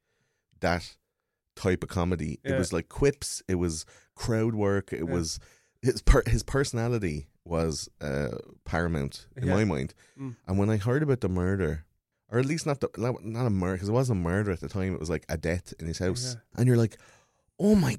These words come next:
Speaker 1: God." Like, I remember something salacious from a few years ago, like, Michael Barrymore being gay.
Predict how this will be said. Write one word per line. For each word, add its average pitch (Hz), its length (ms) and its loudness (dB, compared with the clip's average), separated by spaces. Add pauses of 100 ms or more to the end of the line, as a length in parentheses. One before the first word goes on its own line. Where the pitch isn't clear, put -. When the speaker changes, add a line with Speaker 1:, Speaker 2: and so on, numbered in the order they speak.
(100)
Speaker 1:
God." 165 560 2
Like, - 280 -6 (580)
I 131 80 4
remember 156 260 4
something - 240 -2
salacious 104 600 0
from 101 100 0
a 90 60 0
few 98 160 -2
years 104 320 2
ago, 104 220 0
like, 80 260 -2
Michael 92 240 -2
Barrymore 95 340 2
being 82 260 0
gay. 90 380 2